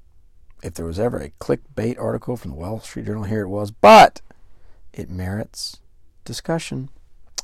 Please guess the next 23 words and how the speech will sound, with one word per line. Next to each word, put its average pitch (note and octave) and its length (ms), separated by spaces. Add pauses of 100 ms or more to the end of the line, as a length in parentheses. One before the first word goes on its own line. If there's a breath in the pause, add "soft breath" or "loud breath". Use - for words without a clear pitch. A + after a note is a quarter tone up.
and G2 100
we're G2 80
here B2 160
for - 120
that. G#2 280
So G#2+ 100
we're G#2 60
reaching G#2 380
back A#2 240
in C3 120
time A#2+ 380 (340)
at B2+ 180
the C#3 100
request A#2+ 800 (420)
of F2+ 80
a F#2 60
faithful G#2 420
listener. A#2 420 (340)
You A2 120
know A2+ 80
who B2 160
you C3 160
are. G#2 160